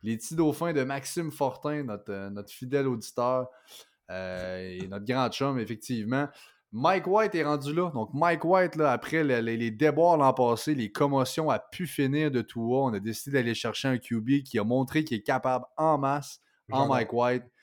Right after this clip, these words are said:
Speaker 1: Donc, euh, j'aime beaucoup, effectivement, cette signature-là. Donc, c'est une signature de deux ans. Teddy Two Glove, là, on, on a perdu un peu confiance avec ça. Euh, il y en avait, il y avait
Speaker 2: <laughs> Teddy
Speaker 1: Skyler
Speaker 2: Two Glove.
Speaker 1: Thompson. Bref, on n'était pas grillés.
Speaker 2: Hey, on est allé en
Speaker 1: Ouais.
Speaker 2: série avec Skyler Thompson, là. Fait qu'écoute,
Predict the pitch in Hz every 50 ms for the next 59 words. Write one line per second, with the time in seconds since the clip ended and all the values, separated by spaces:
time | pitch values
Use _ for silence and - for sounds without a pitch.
0 | _ _ _ _ _ _ _ _ _ _ - - 104 104 107 101 101 107 104 104
1 | 101 110 113 113 120 135 135 - 170 160 135 - 131 120 - - 127 127 139 139
2 | 127 131 113 - - 123 117 110 - - 107 110 120 127 131 123 117 107 107 104
3 | - - - 104 104 104 104 104 104 104 101 - - 127 120 117 - 143 139 131
4 | 120 113 117 139 143 139 131 117 127 131 131 131 131 - _ _ _ _ _ -
5 | 123 120 135 143 135 135 131 117 117 123 131 135 135 127 123 120 120 120 117 110
6 | 104 101 101 98 95 95 95 95 92 92 95 95 101 98 92 - _ - 131 120
7 | 120 117 110 131 131 113 - 135 113 127 120 113 101 123 120 120 - 120 110 98
8 | 98 95 - - - 113 117 120 120 117 _ _ _ _ _ _ - 90 87 87
9 | 85 85 90 87 87 87 90 90 92 92 95 98 101 104 185 151 104 104 113 110
10 | - - 131 123 127 131 120 120 110 110 101 98 - - 120 120 117 107 107 110
11 | 113 - 107 101 101 101 98 113 104 - 110 101 95 87 80 80 80 - - -
12 | - - - - 151 139 120 123 123 123 120 120 117 123 127 135 135 - - 120
13 | 117 131 131 131 - - - 113 110 107 110 113 110 110 104 98 95 - - 101
14 | 95 95 95 95 - 107 104 - - - - 135 135 131